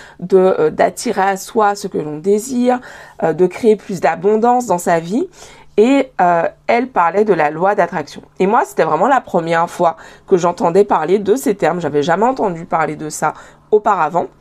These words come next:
Et, euh, j'ai vraiment plongé dans cet univers pour comprendre comment, moi aussi,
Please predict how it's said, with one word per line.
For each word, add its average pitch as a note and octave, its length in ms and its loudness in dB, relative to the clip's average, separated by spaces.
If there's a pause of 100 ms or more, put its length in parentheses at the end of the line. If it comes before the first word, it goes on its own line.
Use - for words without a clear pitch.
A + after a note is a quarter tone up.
(760)
Et, B3 300 0
euh, E3+ 160 4
j'ai E3+ 140 -2
vraiment F3 340 0
plongé A3 720 2 (280)
dans G#3+ 300 0
cet G#3+ 300 -2
univers F#3 440 -2
pour E3 200 -10 (160)
comprendre G3 560 0 (400)
comment, A#3 420 0 (240)
moi A3 380 2
aussi, F#3 440 -6